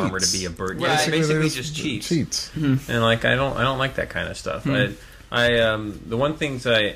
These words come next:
Speaker 1: I have downloaded is that I downloaded, like, a, a high-res sky texture pack.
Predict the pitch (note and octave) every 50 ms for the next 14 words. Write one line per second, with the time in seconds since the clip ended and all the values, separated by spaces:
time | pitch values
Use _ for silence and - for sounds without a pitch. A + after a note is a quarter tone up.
0 | - G2 G2+ G2+ G#2+ A2+ A#2 A2 A2+ A2+ A2+ A#2 A#2 A#2+ A#2+ A#2+ A#2+ B2 A#2+ A2
1 | A2 G#2 G2 F#2 - - - F#2+ G2 F#2 G2+ G2 G2 G2+ G#2 G#2 G2+ G2+ F#2 F2+
2 | F2+ F2+ F#2+ F2+ - G2 F2+ F2+ F#2 - - - - F#2+ F#2+ F#2+ G2+ F#2+ G2 G2
3 | G2 G2 G2 G2 G2 - - - - - - - - - G#2+ - - G#2+ - -
4 | A2+ - - - - A#2+ A#2 - B2+ B2 B2 B2+ B2 - -